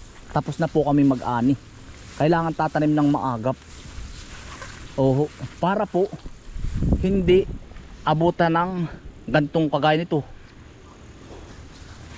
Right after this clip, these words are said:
Oh, kailangan mabago yung sistema, mga kainsan.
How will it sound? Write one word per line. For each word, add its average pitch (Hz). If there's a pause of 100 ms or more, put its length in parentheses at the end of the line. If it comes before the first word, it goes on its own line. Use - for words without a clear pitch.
(300)
Oh, 135 (720)
kailangan 151
mabago 147
yung 143
sistema, 143
mga 135
kainsan. 127